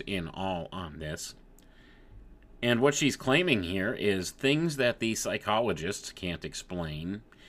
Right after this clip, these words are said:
in physiological terms, the theosophists absolutely know and can explain based upon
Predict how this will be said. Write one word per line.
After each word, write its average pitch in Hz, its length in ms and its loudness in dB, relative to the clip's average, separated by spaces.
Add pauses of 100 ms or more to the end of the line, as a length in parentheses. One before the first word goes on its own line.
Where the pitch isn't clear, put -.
in 95 180 0
physiological 90 720 2
terms, 82 340 -4 (300)
the 107 100 0
theosophists 104 1040 -4
absolutely 92 680 -4
know 87 400 0
and 90 260 -6
can 107 260 -4
explain 80 720 -8 (400)
based 101 300 4
upon 90 460 -2